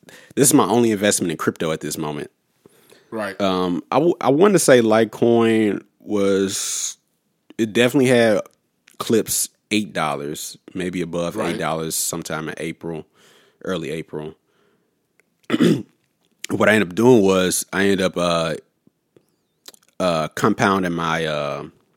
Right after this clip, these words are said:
Speaker 1: my returns. I ended up putting that almost twelve thousand dollars back into the market.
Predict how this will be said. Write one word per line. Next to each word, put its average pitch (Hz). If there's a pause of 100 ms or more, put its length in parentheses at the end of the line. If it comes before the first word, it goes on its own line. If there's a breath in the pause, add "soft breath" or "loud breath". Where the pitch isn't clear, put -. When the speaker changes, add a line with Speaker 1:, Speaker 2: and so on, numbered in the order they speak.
Speaker 1:
my 87
returns. 95
I 98
ended 98
up -
putting 107
that 90 (440 soft breath)
almost 87
twelve 87
thousand 82
dollars 78
back 76
into -
the 78
market. 78